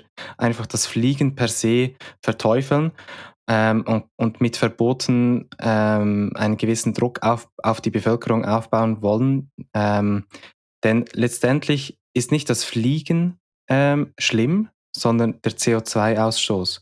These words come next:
Es gibt gerade auch, ähm, in der Flugbranche diverse Entwicklungen hin zu, äh, Sustainable Aviation Fuel, S A F. Und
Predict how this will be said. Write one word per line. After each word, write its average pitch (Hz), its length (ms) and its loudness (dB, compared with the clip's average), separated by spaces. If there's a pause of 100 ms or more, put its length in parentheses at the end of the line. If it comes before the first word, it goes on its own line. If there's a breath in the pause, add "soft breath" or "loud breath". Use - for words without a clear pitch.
(120)
Es - 180 -4
gibt - 320 -6
gerade 143 400 2
auch, 147 220 -2
ähm, 123 680 2
in 117 140 0
der 117 80 2
Flugbranche 143 800 0
diverse 117 540 0
Entwicklungen 156 720 0
hin 135 340 0
zu, 113 460 0 (400 loud breath)
äh, 104 260 2
Sustainable 120 800 2
Aviation 117 720 2
Fuel, 131 580 0
S 117 280 0
A 107 220 0
F. - 420 -2 (500 loud breath)
Und 113 480 2